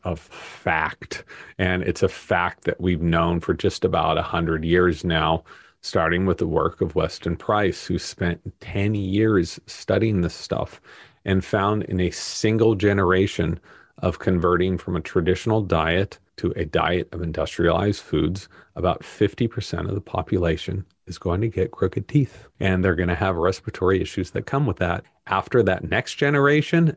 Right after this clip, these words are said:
I think it's about seventy. The next generation, it's about eighty, eighty-five. The generation after that,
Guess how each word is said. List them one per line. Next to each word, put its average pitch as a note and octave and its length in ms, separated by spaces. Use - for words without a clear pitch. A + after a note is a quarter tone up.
I F#2+ 100
think B2 180
it's A2 100
about - 260
seventy. D3+ 600
The - 80
next F#2+ 300
generation, C3 800
it's - 180
about F#2+ 420
eighty, A#2 500
eighty-five. A2+ 720
The A#2 80
generation B2+ 540
after C3 260
that, C#3+ 320